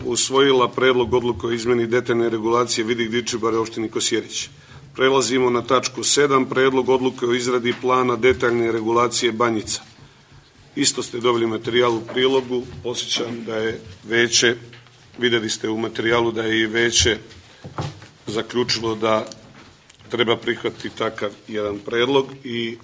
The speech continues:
opet molim gospodina Đudovića da vam objasni koji su razlozi i neophodnost da mi donesemo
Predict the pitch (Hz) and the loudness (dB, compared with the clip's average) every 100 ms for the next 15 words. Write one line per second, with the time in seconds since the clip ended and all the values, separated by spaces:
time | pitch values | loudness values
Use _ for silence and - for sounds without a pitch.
0 | - - - - 143 131 120 131 123 107 | -20 -20 -10 0 0 0 -2 0 0 -2
1 | 107 - 113 113 101 110 113 117 110 117 | -6 -6 -4 -4 -4 -4 -2 -2 -2 -4
2 | 107 107 107 110 - - 113 110 117 120 | -4 -4 -4 -8 -12 -12 -6 -4 -2 -2
3 | - 117 113 113 - - - - - - | -2 -2 -4 -6 -16 -20 -20 -20 -20 -20
4 | - - - - _ - - _ _ - | -20 -20 -20 -20 _ -20 -20 _ _ -16
5 | 117 117 117 - 120 113 117 - - - | -6 -4 -2 -2 -2 -4 -8 -16 -20 -14
6 | - - - 120 110 117 123 123 135 117 | -14 -14 -12 -6 2 4 4 2 0 0
7 | 127 123 131 - - - - 110 107 107 | -2 -4 -6 -20 -20 -20 -16 -10 -8 -6
8 | 110 107 - 117 120 120 107 110 110 110 | -6 -6 -4 -4 0 -2 -2 -2 -2 -2
9 | - - - - - - - - - - | -4 -12 -20 -20 -20 -20 -20 -20 -20 -20
10 | - - - - 113 117 - 107 107 | -20 -20 -20 -6 -4 0 0 -2 -4